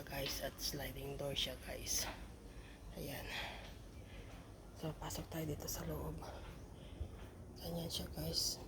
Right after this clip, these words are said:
Tapos, ang ganda ng style ng kanyang, ah, tubigan. Ito. So, ito talaga, guys, yung nagugustuhan ko pa dito, guys. Ayan, tingnan nyo. Tubig yan, guys. Ayan.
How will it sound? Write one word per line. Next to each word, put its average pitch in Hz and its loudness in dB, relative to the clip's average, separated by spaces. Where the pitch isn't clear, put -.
Tapos, - 0
ang 156 2
ganda 151 0
ng 151 0
style 156 6
ng 160 4
kanyang, 156 6
ah, 156 6
tubigan. 160 6
Ito. - 0
So, - 12
ito 190 10
talaga, 185 12
guys, 170 12
yung 175 12
nagugustuhan 165 10
ko - 0
pa 160 6
dito, 151 0
guys. 147 2
Ayan, 147 6
tingnan 147 2
nyo. 143 2
Tubig 185 10
yan, 175 10
guys. - 8
Ayan. 170 6